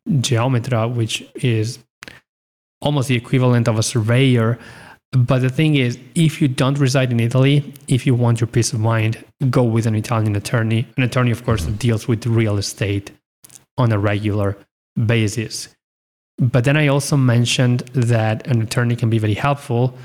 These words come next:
if you don't want to travel to Italy during the process. And there are several steps, like I just mentioned, in the purchase process. And the purchase process itself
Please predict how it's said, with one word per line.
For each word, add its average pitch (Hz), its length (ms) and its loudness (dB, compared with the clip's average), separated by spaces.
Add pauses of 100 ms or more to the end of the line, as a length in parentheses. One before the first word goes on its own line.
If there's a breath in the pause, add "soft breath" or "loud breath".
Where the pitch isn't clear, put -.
(260 loud breath)
if 123 220 -2
you 120 60 0
don't 107 500 -2
want 110 300 0
to 113 80 -6
travel 107 340 -4
to 151 100 -8
Italy 180 300 0
during 107 220 0
the 101 80 -4
process. 160 440 -2
And 135 80 2
there 123 140 2
are 113 40 -2
several 156 600 -2 (480 loud breath)
steps, - 500 -4
like 107 160 -2
I 107 60 0
just 107 220 -2
mentioned, 110 440 0 (180)
in 117 360 0
the 113 80 -4
purchase 127 380 -2
process. 139 400 -6
And 123 100 -2
the 117 40 -2
purchase 165 300 0
process 139 380 -2
itself 120 460 -4